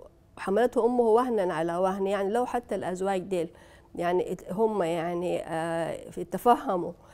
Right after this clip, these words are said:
طبيعة الحمل وما، وما ي-، وما يؤدي إليه من، من ضغط نفسي على الأم وضغط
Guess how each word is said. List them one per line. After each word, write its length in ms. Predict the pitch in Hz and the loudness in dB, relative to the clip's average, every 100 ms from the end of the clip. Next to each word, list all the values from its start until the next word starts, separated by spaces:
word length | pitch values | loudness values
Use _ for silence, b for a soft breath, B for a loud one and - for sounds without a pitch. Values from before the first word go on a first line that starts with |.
| B - | B -4
طبيعة 380 | 190 233 190 190 | 6 8 8 4
الحمل 520 | 180 - 208 196 175 | 0 0 -2 -2 0
وما، 360 | 175 175 170 - | -2 -2 -2 -4
وما 260 | 175 180 180 | -4 -2 0
ي-، 380 | 180 175 165 170 | -2 -2 -4 -6
وما 260 | 170 175 | -2 0
يؤدي 540 | 180 175 175 180 180 180 | 0 -2 -4 2 2 2
إليه 360 | 190 202 190 | 0 2 2
من، 160 | 180 170 | 0 0
من 460 | 165 180 180 180 | -2 -2 0 0
ضغط 280 | 180 202 - | 0 -2 -2
نفسي 340 | 185 196 - 185 | -2 -2 -2 -4
على 200 | 175 175 | -2 -2
الأم 360 | - 185 175 | -2 -4 -2
وضغط 280 | 175 180 | -4 -4